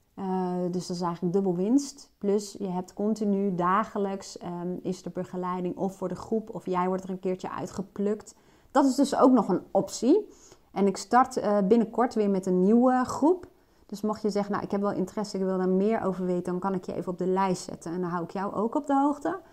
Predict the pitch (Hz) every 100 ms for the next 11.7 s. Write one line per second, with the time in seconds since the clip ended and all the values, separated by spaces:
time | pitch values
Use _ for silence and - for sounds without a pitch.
0 | - - _ - 208 240 240 202 214 240
1 | 240 220 208 208 202 190 - 240 220 123
2 | 185 185 185 202 240 247 - - 190 -
3 | 226 - 226 208 208 202 190 190 196 208
4 | 208 180 - 190 190 190 190 - 180 254
5 | 269 - 240 233 233 220 208 208 208 202
6 | 202 - - - 185 185 208 202 202 202
7 | - 180 156 185 185 - 185 175 180 175
8 | 180 170 160 175 175 - 170 170 - 175
9 | 170 170 170 165 170 165 165 165 165 165
10 | - 170 165 165 165 165 165 175 175 180
11 | 180 - 147 - - 165